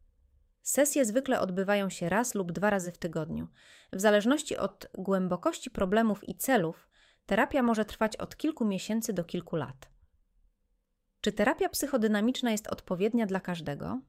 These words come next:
Psychoterapia psychodynamiczna może przynieść korzyści wielu osobom zmagającym się z trudnościami emocjonalnymi, jednak nie zawsze jest najlepszym wyborem. Decyzja o rozpoczęciu terapii powinna zostać poprzedzona konsultacją ze specjalistą,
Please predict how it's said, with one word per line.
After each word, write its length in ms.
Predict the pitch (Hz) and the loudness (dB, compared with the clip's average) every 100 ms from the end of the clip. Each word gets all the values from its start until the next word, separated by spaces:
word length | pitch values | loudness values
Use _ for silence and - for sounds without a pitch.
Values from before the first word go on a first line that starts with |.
| _ _ _ _ _ _ _ _ _ - | _ _ _ _ _ _ _ _ _ -10
Psychoterapia 680 | - 196 190 185 285 320 | -8 -4 -4 -2 0 0
psychodynamiczna 920 | 285 - 220 202 196 190 277 - 170 190 - - - _ | -2 -2 -2 -2 -2 0 -2 -2 -6 -6 -14 -20 -20 _
może 220 | 214 226 | 4 4
przynieść 440 | 226 330 311 262 - | 0 0 0 0 -2
korzyści 500 | 220 214 254 - 170 | 0 0 -2 -6 0
wielu 280 | 233 359 | 2 2
osobom 540 | - 185 - 233 233 214 | 0 -2 -2 2 2 0
zmagającym 600 | 196 180 185 202 214 208 | -2 -2 0 -2 -4 -6
się 140 | - | -6
z 60 | - | -8
trudnościami 640 | - 180 170 - 220 - | -6 -6 -6 -4 -4 -4
emocjonalnymi, 880 | 190 180 - 185 175 165 156 180 240 - - - - | -6 -6 -6 -6 -4 -6 -6 -6 -8 -10 -20 -20 -4
jednak 500 | 202 196 214 208 - _ | 0 2 2 0 -6 _
nie 220 | 196 190 | -2 0
zawsze 320 | 180 285 - | 2 2 2
jest 180 | 208 - | -2 -2
najlepszym 480 | 180 175 170 - 170 | -2 -2 -4 -6 -6
wyborem. 540 | 165 156 143 147 160 170 _ _ _ _ - | -6 -6 -6 -6 -8 -12 _ _ _ _ -4
Decyzja 480 | 180 175 285 277 | -2 0 0 0
o 100 | - | 2
rozpoczęciu 560 | 208 190 - 220 226 214 | 0 0 -4 -2 -2 -2
terapii 420 | 202 185 214 247 | -2 -2 -2 -4
powinna 420 | 233 185 190 185 | -6 -4 -2 -4
zostać 320 | 175 180 - - | -4 -6 -8 -6
poprzedzona 540 | 170 - 165 208 220 | -8 -4 -2 -2 -2
konsultacją 640 | - 175 170 165 175 - 170 | -4 -6 -6 -6 -6 -4 -6
ze 80 | |
specjalistą, 800 | 170 - 170 170 170 - - 165 | -6 -6 -6 -4 -6 -8 -8 -8